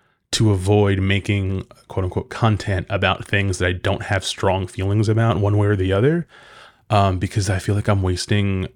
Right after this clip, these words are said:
my time and yours by watching it. I don't think anyone wants to watch a video from me. It's just kinda like, "Yeah, that was, uh, that was okay, I guess." You know, like, I, I, I try to make sure, like, I have something to say. And if I don't, like, I'll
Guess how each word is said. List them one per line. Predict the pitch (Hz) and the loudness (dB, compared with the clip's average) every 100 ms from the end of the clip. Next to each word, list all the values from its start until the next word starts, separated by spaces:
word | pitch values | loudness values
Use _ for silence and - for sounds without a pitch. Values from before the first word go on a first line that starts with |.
| _ 104 | _ -4
my | 92 90 101 | -2 0 -2
time | - 107 104 104 101 | -2 0 2 2 0
and | 98 98 | 0 0
yours | 92 95 101 | 0 0 0
by | 101 90 | 0 0
watching | 92 95 - 120 | 0 -2 0 0
it. | 117 104 | 0 0
I | |
don't | 104 | 0
think | 101 | 2
anyone | 101 98 | 0 2
wants | 95 - | 0 0
to | |
watch | 92 | -4
a | - | -2
video | 95 90 | -4 -4
from | 95 | -4
me. | |
It's | 87 | -6
just | - - | -8 -6
kinda | 113 | -2
like, | 120 143 | 0 0
"Yeah, | 349 | 0
that | 113 151 | 4 2
was, | 214 180 | 2 -2
uh, | 202 190 | 0 2
that | 165 | 2
was | 196 | 4
okay, | 185 196 | 4 2
I | 214 | 2
guess." | 190 185 - _ - - - | 0 -2 -8 _ -20 -14 2
You | 117 | 6
know, | 113 120 | 8 6
like, | 101 | 4
I, | 95 - | 0 2
I, | 104 | 0
I | 107 | 0
try | - 120 | 2 4
to | 110 | 4
make | 107 101 | 4 0
sure, | - 104 | 0 2
like, | 95 92 - | 2 -2 -4
I | 95 | -2
have | 98 | 0
something | - - 101 - 87 78 | 0 2 2 0 -4 -2
to | - | -4
say. | - 80 | -2 -2
And | 85 | -2
if | 98 | 0
I | 95 | 0
don't, | 95 98 92 - | 2 2 0 -4
like, | - - | -10 -10
I'll | 92 | -14